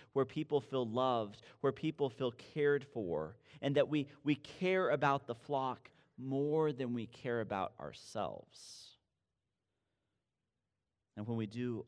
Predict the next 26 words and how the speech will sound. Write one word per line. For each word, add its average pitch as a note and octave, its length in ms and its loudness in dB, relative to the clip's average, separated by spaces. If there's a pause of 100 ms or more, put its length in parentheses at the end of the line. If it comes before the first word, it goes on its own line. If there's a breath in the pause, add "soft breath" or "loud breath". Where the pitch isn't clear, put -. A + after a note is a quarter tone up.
all F#2+ 280 0
of E2+ 100 -12
that - 540 -6 (160)
well, D#2 420 -4 (800)
others G2 640 -4
will F#2 160 -6
want F2 280 -8
to F2 100 -16
follow. A#1+ 420 -14 (1000)
Others G#2 480 0
will G2 100 -8
hear A2 560 -6 (840)
the F#2+ 80 -4
voice F2+ 760 -6 (1600)
of F2 100 -10
a F#2+ 40 -8
good E2+ 160 -8
shepherd. - 360 -14 (2250)
And F#2 100 -10
so G#2 140 -2
maybe G#2+ 280 2
a F#2+ 60 0
good G#2 240 -2
prayer G#2 280 0
for E2 240 -4
us - 420 -10